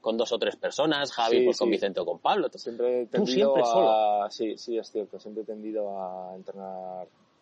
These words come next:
Speaker 2: más por mi área, sí.
Speaker 1: Y arreglando el mundo mientras pedaleas.
Speaker 2: Bueno, pues, eh, sí, no sé, mm, por lo menos arreglando mi, o intentando arreglar mi mundo. Sí, supongo que sí, pero sí, la verdad que me gusta ese rato de,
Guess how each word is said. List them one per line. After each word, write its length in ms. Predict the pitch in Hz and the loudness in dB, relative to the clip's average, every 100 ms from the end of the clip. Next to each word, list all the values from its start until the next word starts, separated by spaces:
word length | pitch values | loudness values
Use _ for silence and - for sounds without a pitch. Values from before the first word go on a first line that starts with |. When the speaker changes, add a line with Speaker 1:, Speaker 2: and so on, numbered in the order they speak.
| _ _ _ | _ _ _
Speaker 2:
más 160 | 104 - | -16 -14
por 140 | 104 | -12
mi 120 | 98 95 | -10 -10
área, 180 | 90 85 | -12 -14
sí. 160 | - 101 | -14 -8
Speaker 1:
Y 60 | - | -4
arreglando 420 | 98 95 98 104 | -2 0 -2 -2
el 60 | 101 | -4
mundo 280 | 107 113 87 | -4 -6 -8
mientras 280 | 95 95 - | -10 -12 -8
pedaleas. 440 | 95 95 127 98 | -4 -2 -2 -2
Speaker 2:
Bueno, 320 | 135 135 127 - | -2 -2 -4 -10
pues, 300 | - 110 - | -14 -12 -2
eh, 720 | 123 113 113 110 110 110 110 113 - | 2 4 4 2 2 2 0 -2 -8
sí, 400 | - - 147 175 | -6 0 2 0
no 180 | 156 127 | -2 -8
sé, 140 | 123 - | -8 -10
mm, 560 | 127 120 117 117 117 190 | -12 -12 -12 -14 -14 -6
por 100 | 127 | -2
lo 60 | 120 | -2
menos 280 | 127 143 143 | 0 -2 0
arreglando 540 | 135 127 143 151 139 | 0 0 0 0 -2
mi, 280 | 135 127 127 | -2 -4 0
o 60 | 123 | 0
intentando 440 | 127 123 127 147 | 0 0 0 0
arreglar 320 | 135 120 120 120 | 0 2 0 -2
mi 120 | 120 | -4
mundo. 380 | 139 156 120 104 _ | -4 -2 -2 -4 _
Sí, 80 | 123 113 | -12 -10
supongo 240 | 110 135 120 | -10 -8 -6
que 60 | |
sí, 160 | 101 127 | -6 -6
pero 120 | 120 104 | -6 -8
sí, 220 | 127 117 | -8 -4
la 100 | 107 | -2
verdad 140 | 104 | -2
que 60 | 113 | -4
me 100 | 117 | -8
gusta 220 | 117 - | -8 -8
ese 140 | 110 107 | -10 -8
rato 280 | 104 107 | -8 -6
de, 520 | 101 101 101 101 98 | -6 -4 -4 -4 -6